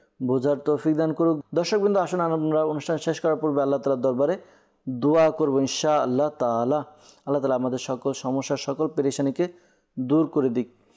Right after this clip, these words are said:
আলহামদুলিল্লাহি রাব্বিল আলামিন, ওয়াসসালাতু ওয়াসসালামু আলা সাইয়্যিদিল মুরসালিন, ইয়া রাব্বে মুস্তাফা আজ্জা ওয়া জাল্লা সাল্লাল্লাহু আলাইহি ওয়াসাল্লাম, বাতুফাইলা মুস্তাফা সাল্লাল্লাহু আলাইহি ওয়াসাল্লাম। আমাদের, আমাদের মাতা পিতা এবং সকল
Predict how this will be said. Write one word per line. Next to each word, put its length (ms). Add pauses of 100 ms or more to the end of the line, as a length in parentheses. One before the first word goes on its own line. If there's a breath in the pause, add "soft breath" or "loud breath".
(360 soft breath)
আলহামদুলিল্লাহি 840
রাব্বিল 280
আলামিন, 500
ওয়াসসালাতু 720
ওয়াসসালামু 560
আলা 440
সাইয়্যিদিল 420
মুরসালিন, 500 (460 soft breath)
ইয়া 180
রাব্বে 200
মুস্তাফা 520
আজ্জা 480
ওয়া 120
জাল্লা 160
সাল্লাল্লাহু 480
আলাইহি 200
ওয়াসাল্লাম, 400
বাতুফাইলা 380
মুস্তাফা 560 (420 loud breath)
সাল্লাল্লাহু 640
আলাইহি 160
ওয়াসাল্লাম। 360
আমাদের, 280
আমাদের 280
মাতা 240
পিতা 160
এবং 180
সকল 520